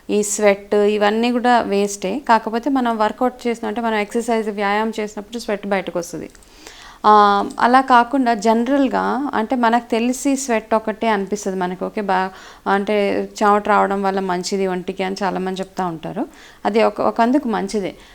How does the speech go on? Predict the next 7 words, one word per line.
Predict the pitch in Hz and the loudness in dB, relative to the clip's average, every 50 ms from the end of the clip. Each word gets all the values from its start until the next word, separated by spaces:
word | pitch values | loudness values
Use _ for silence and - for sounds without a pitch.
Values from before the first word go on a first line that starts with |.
| _ _ - | _ _ -2
కానీ | 247 254 285 339 349 - - - | 0 2 2 2 0 -2 -2 0
యాక్చువల్గా | - 214 220 - - - - 330 320 311 294 294 277 | 0 0 0 0 -4 -6 -2 0 0 2 4 2 2
బాడీ | 247 214 208 202 208 208 240 240 | 2 2 2 2 2 2 0 -4
డీటాక్స్ | 208 214 214 208 - 208 208 208 - 220 | -2 -4 -6 -4 -2 -2 -2 -2 -2 -2
ఎలా | 202 196 196 202 202 214 | 0 2 2 0 0 0
చేయాలన్నది | 208 196 190 185 190 185 180 180 185 202 262 | -2 -2 -2 -2 -4 -4 -4 -4 -4 -2 -2
మనం | 262 226 202 202 226 339 | -2 0 0 0 -2 -4